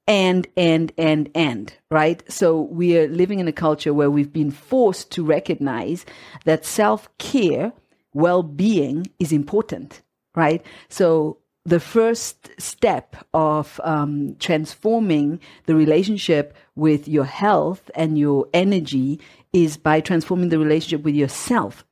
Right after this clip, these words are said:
personally, right? And feeling like I have the right to set my boundaries.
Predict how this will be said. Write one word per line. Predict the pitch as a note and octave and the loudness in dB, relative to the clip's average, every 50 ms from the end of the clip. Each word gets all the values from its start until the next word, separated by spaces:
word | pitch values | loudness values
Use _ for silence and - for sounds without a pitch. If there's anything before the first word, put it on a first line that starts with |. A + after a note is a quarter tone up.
| _ - | _ -2
personally, | G3 G#3 G3+ F#3+ - E3 C#3 B2+ F#2+ F2+ - - _ _ _ _ _ _ _ | 0 0 0 0 -2 -4 -4 -4 -6 -8 -10 -14 _ _ _ _ _ _ _
right? | D#3+ D#3+ D#3+ E3 F#3 - - - - - - - - | 0 2 2 0 -2 -4 -12 -18 -20 -20 -18 -6 -2
And | D#3+ E3 E3 D3 | 0 2 2 0
feeling | C#3+ - - G#3 G#3+ G#3 G3+ F#3+ F#3+ | -2 -2 0 2 2 4 2 2 2
like | F#3 D#3+ D#3 - - - | 2 0 0 0 -2 -2
I | E3 F3+ F#3 | 0 0 0
have | F#3+ F#3 G3+ G#3 G3+ F3+ D#3+ | 0 -2 -4 -6 -6 -6 -4
the | D3+ D3+ D3 | 0 0 2
right | C#3 C3+ C3+ C#3 C#3+ D#3 E3+ G3+ A3 C#3+ D3 - - - - | 2 0 -2 0 2 2 2 2 2 -2 -4 -8 -14 -14 -10
to | - D#3+ | -10 -6
set | - - D#3+ - - | -4 -4 -4 -2 -2
my | D3+ C#3 | -2 -4
boundaries. | C#3 C#3 C3 - - D3+ D#3 D#3 D#3+ D#3+ D3 C3 B2 - - - - - - | -4 -6 -6 -2 0 2 2 2 2 2 0 -2 -4 -6 -8 -12 -14 -18 -20